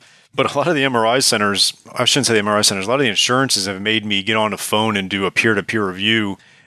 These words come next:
to justify the M R I. I don't, and I haven't had that happen much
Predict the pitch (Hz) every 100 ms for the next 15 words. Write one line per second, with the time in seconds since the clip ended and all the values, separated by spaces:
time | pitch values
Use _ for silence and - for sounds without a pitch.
0 | _ - 110 113 123 - 120 104 98 95
1 | 92 92 95 95 117 117 113 107 101 123
2 | 101 117 110 98 101 120 110 98 95 -
3 | -